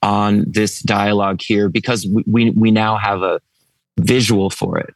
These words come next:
And then you see, "Oh, we don't have to re-, uh, like, uh, um, we don't have the same restraints as we would in a theater, um,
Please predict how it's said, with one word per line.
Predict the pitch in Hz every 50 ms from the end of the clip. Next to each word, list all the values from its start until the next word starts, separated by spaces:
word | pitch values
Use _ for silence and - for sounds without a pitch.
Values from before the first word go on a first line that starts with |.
| _ _
And | - 120 117 117 113 -
then | - 107 95 135 139 143
you | 147 131 120
see, | - - 123 120 107
"Oh, | - 127 135 139 135 127 120 113 110 - 107
we | 113 113
don't | 104 117 120 -
have | - 120 113 -
to | - - 107 107 104 95 - - _ _ _ - - 92 - - - _ _ _ _
re-, | - 98 110 117 113 104 - - - - -
uh, | - - -
like, | - 95 104 98 98 92 -
uh, | 90 101 98 95 95 90 87 82 80 - _ _ _ _ _ _ _ _ _ -
um, | - - 95 92 90 87 87 85 - - - - _ _ _ _ _
we | - 113
don't | 123 127 123 113
have | 127 123 -
the | 110 113
same | - - 120 113 110 107
restraints | 107 101 - - - - 123 123 123 107 - -
as | - 101 104 98 92 - -
we | 104 101
would | 95 101 107 104 98 85 -
in | - 98 98
a | 95 90
theater, | 87 - - - - 135 151 175 147 104 92 80 69 87 - - - - - - _ _ _ _ -
um, | 101 98 98 95 92 92 90 85 - - - -